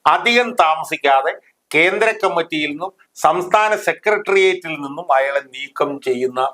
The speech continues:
ഒരു നടപടി, ഏ, മു-, ഏതാനും മാസങ്ങൾക്ക് ശേഷം ഉണ്ടാകും. ആലപ്പുഴയിൽ, ഏ, ജി സുധാകരന് ഉണ്ടായ ഒരു,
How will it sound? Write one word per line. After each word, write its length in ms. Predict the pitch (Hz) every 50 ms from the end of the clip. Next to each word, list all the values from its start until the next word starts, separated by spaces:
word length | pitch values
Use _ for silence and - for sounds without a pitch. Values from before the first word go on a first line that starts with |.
| -
ഒരു 120 | 139 131 123
നടപടി, 640 | 117 117 117 113 113 127 127 123 123 123 143 190 - - - - - - _ _ -
ഏ, 40 | 120 117 117 117 120 131
മു-, 300 | 127 127 127 135 135 139
ഏതാനും 500 | 139 156 170 190 196 196 196 196 180 156
മാസങ്ങൾക്ക് 540 | 147 143 143 - 143 135 135 131 135 131
ശേഷം 260 | 117 117 113 110 - 110
ഉണ്ടാകും. 500 | 107 107 104 - 107 107 113 127 - - _ _ - - - - - -
ആലപ്പുഴയിൽ, 1000 | 151 143 156 180 196 214 226 208 214 196 185 170 165 165 156 160 175 214 240 - _ _ _ _ _ _ _ -
ഏ, 140 | 147 143 135
ജി 300 | 127 - 147 185 214 240
സുധാകരന് 800 | 233 233 220 190 165 170 170 175 175 170 165 165 160 165 180 202 208 -
ഉണ്ടായ 580 | 160 147 151 151 151 147 143 147 147 160 180 190 - _ _ _ _ _ -
ഒരു, 420 | 139 139 139 143 151 175 180 -